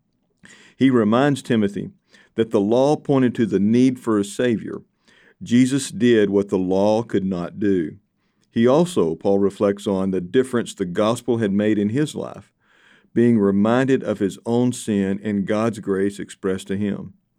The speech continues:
We're reminded that all are sinners, but God gives mercy to those who believe. The focus of this particular lesson is that we have a responsibility that comes as a result of us being entrusted with the truth.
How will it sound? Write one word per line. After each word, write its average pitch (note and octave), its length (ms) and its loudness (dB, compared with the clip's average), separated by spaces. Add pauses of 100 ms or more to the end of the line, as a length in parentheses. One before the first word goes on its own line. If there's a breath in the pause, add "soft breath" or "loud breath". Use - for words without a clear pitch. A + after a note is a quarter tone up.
(840)
We're G#2+ 160 0
reminded A2+ 580 2
that F#2 160 -4
all A2+ 280 2
are B2+ 60 4
sinners, G#2 460 -2
but G#2 260 -10
God A#2 300 0
gives G#2+ 240 0
mercy A2+ 440 -2
to F#2+ 120 -6
those G2+ 400 0
who G#2 80 -2
believe. F2+ 540 -10 (880 soft breath)
The - 80 -10
focus F3+ 440 2
of A2+ 140 0
this B2 160 0
particular A#2+ 460 -2
lesson G#2+ 540 -2 (260 soft breath)
is B2 160 0
that A2+ 180 0
we D3 220 2
have E3 180 2
a B2 60 0
responsibility A2 1160 0 (600 soft breath)
that A#2 200 0
comes C3 400 2
as A2 160 0
a G#2 40 0
result G#2+ 440 2
of G2 100 -2
us A2+ 160 0
being G#2+ 320 0
entrusted G2 800 0
with G2+ 160 0
the G2+ 80 -4
truth. F#2+ 520 -2